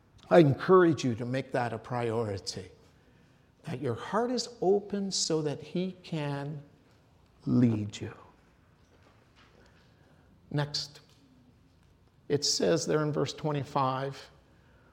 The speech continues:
"We live by the Spirit." And again, that, I think, is asking and submitting to him so that he can empower us, give us wisdom, give us direction.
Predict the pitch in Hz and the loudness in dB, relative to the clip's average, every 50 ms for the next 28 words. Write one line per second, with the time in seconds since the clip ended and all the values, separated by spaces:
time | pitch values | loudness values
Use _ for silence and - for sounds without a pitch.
0 | _ _ - - 131 139 139 135 127 131 123 - - - 123 123 135 147 175 175 | _ _ 0 6 8 8 8 8 6 4 -2 -6 -2 2 4 6 6 8 10 10
1 | 156 127 113 110 104 - - - - - - 170 117 127 117 117 113 117 110 - | 10 8 6 2 -4 -8 -12 -16 -20 -14 -8 0 4 4 4 4 2 0 -2 -2
2 | - - - 127 107 95 95 95 95 98 - - - - _ _ _ _ _ 151 | -4 -2 -2 -2 -2 -2 -4 -8 -10 -12 -16 -20 -20 -20 _ _ _ _ _ -4
3 | 156 160 156 147 165 156 143 147 151 151 156 151 - - 139 131 - 165 156 - | -2 -2 0 0 0 0 0 0 0 0 -2 -2 -2 -6 -8 -6 -6 -6 -4 -2
4 | 143 131 - - - - 131 139 151 143 135 - - - 151 151 147 135 123 123 | -2 -2 -2 -4 -2 0 0 0 2 0 -4 -6 -6 -8 -8 -6 -6 -6 -4 -2
5 | - - - 151 135 135 139 147 147 147 151 143 139 139 135 - - - - 143 | -2 -2 -2 -2 -2 -2 -2 -2 -2 -2 -2 -4 -4 -6 -8 -10 -10 -6 -2 0
6 | 131 127 131 143 - - - - - - - - - 143 127 113 98 95 98 98 | 0 0 -2 -4 -8 -14 -20 -20 -20 -20 -20 -4 0 2 2 2 0 -2 -4 -6
7 | 95 - - - - - - - - - - - - - - - - - - - | -8 -8 -10 -14 -20 -20 -20 -20 -20 -20 -20 -20 -20 -20 -20 -18 -10 -6 -2 0
8 | 139 131 123 127 123 - - - 170 151 165 - 147 139 131 123 113 107 104 - | 2 2 2 2 0 -2 -2 -2 -2 -2 -2 -4 -4 -4 -4 -4 -6 -6 -8 -10
9 | - - - 190 190 202 208 208 208 202 202 202 202 196 - - - - - - | -12 -2 0 2 2 4 2 2 0 0 0 0 -2 -2 -4 -6 -6 -8 -12 -18
10 | - - 143 120 - 120 104 - - - - - 143 147 175 196 202 190 - - | -6 -4 -4 -4 -2 -4 -6 -6 -8 -8 -8 0 8 10 10 10 10 8 4 0
11 | - 190 180 180 185 185 - - - - - - - - _ _ - 156 151 135 | 2 2 2 2 0 -2 -8 -14 -20 -20 -20 -20 -20 -20 _ _ 4 4 6 6
12 | 147 143 - - - - 127 117 113 113 - - - - 110 95 | 4 2 0 -4 -2 0 2 2 2 0 -4 -8 -10 -10 -12 -12